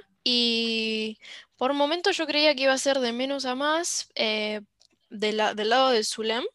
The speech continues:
pero no pudo aguantar el ritmo. No, no, de repente, o sea,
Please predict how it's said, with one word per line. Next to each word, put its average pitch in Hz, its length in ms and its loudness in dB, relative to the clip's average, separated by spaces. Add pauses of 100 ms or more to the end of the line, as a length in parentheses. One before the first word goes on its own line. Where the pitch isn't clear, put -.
(140)
pero 214 1000 2 (880)
no 277 220 2
pudo 294 320 2
aguantar 226 580 2
el 247 120 0
ritmo. 208 480 -6 (1200)
No, 240 360 0
no, 240 320 0
de 226 140 4
repente, 262 540 2
o 233 80 -4
sea, 214 460 4